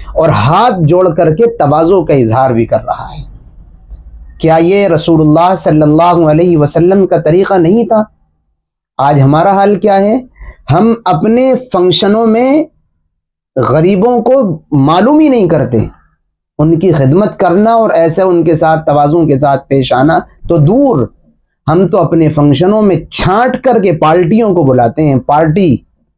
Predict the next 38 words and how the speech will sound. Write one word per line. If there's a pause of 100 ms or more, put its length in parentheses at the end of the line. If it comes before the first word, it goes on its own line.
मोटी
मोटी
मुर्गी, (600)
कहाँ
से
मुझे
फ़ायदा
होगा,
कौन
मोटा
लिफाफा
दे
करके
जाएगा, (560)
किसके
लिफाफा
कितना
भारी
होगा,
उसको
बुलाते
हैं
हम
अपनी
पार्टियों
में,
अपने
फंक्शन
में। (1080)
इबरत
हैं,
डूब
मरने
की
जगह
है
हमारे
लिए